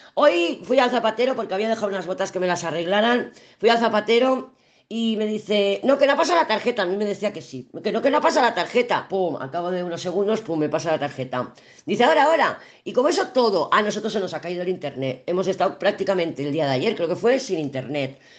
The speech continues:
Va fatal. No, claro, Mercurio en sombra. Sí, esta retrogradación de Mercurio, yo no sé cómo la has vivido tú, pero ha sido complicada,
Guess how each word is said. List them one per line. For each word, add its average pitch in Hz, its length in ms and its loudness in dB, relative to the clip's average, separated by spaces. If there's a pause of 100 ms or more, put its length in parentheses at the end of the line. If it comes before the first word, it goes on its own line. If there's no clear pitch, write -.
(300)
Va 202 120 4
fatal. 156 580 -2 (120)
No, 202 540 0 (180)
claro, 123 360 -6
Mercurio 190 500 4
en 143 60 0
sombra. 147 480 -4
Sí, 175 520 -2 (160)
esta 160 240 -2
retrogradación 151 680 -2
de 156 80 2
Mercurio, 165 400 0
yo 170 120 0
no 170 80 0
sé 160 60 -4
cómo 151 120 -2
la 143 60 0
has 127 80 -4
vivido 143 260 -2
tú, 165 140 0
pero 147 140 0
ha - 20 -4
sido 196 480 0
complicada, 127 920 -6